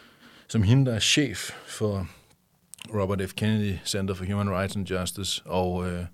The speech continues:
og jeg vil sige også nu, en af de mest profilerede medlemmer af Kennedy-familien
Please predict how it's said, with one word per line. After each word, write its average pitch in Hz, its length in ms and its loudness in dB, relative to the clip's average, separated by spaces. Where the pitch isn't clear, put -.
og 98 180 2
jeg 113 60 -2
vil 98 80 -2
sige 113 180 4
også 113 220 4
nu, 113 220 8
en 110 180 2
af 104 120 0
de 104 280 0
mest 110 280 0
profilerede 107 760 2
medlemmer 107 600 2
af 95 300 -4
Kennedy-familien 95 880 -2